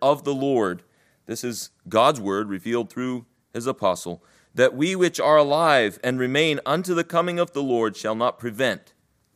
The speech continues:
them which are asleep." Now, this word prevent certainly doesn't mean keep someone from doing something. It doesn't mean that there's the possibility we might, you know, stand in the way of those who had died and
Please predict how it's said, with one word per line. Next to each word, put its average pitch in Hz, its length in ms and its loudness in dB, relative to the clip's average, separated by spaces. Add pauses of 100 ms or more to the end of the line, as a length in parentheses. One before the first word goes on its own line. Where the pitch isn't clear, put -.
them 104 180 -4
which 98 180 -10
are 98 140 -2
asleep." 92 420 -10 (920)
Now, 101 160 -2
this 110 220 -8
word 131 220 -2
prevent 120 560 -2 (720)
certainly 139 480 0
doesn't 113 360 2
mean 107 300 -4 (100)
keep - 280 -14
someone 123 300 -6
from 95 180 -12
doing 113 300 -2
something. 82 500 -12 (920)
It 110 180 -4
doesn't 139 340 2
mean 135 300 -6
that 117 280 -2 (720)
there's 107 220 -4
the 95 80 -10
possibility 113 600 -2
we 104 140 -2
might, 98 280 -2 (580)
you 92 80 -14
know, 82 100 -10
stand 127 420 -4
in 98 80 -4
the 87 80 -4
way 98 400 2
of 90 160 -6
those 92 340 -4
who 90 120 -8
had 80 160 -6
died 90 400 -2
and 80 180 -16